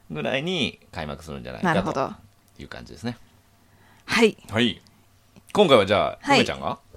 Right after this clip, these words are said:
Speaker 2: そうですね。
Speaker 1: はいはい。
Speaker 2: はい。話していこうと思うんですけど、
Speaker 1: うん。
Speaker 2: その前にですね、あの、ちょっとこの話したいなと思いまして。
Speaker 1: どうぞ。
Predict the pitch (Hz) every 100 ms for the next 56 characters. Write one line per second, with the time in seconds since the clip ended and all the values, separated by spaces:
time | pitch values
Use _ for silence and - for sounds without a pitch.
0 | - - 269 165 - 226 233 98 78 -
1 | 214 190 131 - 202 208 - 165 190 -
2 | 180 170 160 - 220 214 180 226 - 262
3 | 285 320 339 269 143 147 - 175 165 151
4 | - - - - 170 165 165 165 165 170
5 | 214 - _ - - - - - 240 226
6 | 220 214 226 214 - 175 156 147 143 160
7 | 156 151 156 131 123 160 233